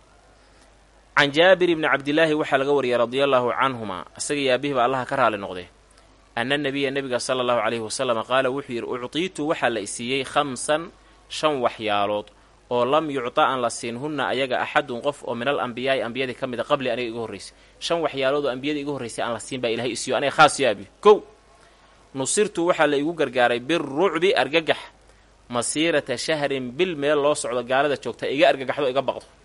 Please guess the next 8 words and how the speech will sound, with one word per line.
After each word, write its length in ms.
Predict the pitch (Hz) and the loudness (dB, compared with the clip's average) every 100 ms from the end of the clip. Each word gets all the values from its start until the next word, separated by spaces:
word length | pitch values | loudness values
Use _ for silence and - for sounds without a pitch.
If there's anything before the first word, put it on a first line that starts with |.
| _ _ - | _ _ 2
Rucbi. 260 | 247 220 185 - _ _ _ _ _ - | 2 2 -4 -16 _ _ _ _ _ -4
Qur-aanka 260 | 156 185 165 | 0 0 2
rucbi 240 | 208 196 | 0 0
ma 60 | 170 | -4
ku 80 | 185 | -6
jira? 240 | 160 107 - _ _ _ _ _ _ _ _ _ _ - | -6 -6 -8 _ _ _ _ _ _ _ _ _ _ -8
"Wa 100 | 120 | -4
qadhafa 320 | 147 170 | -2 -4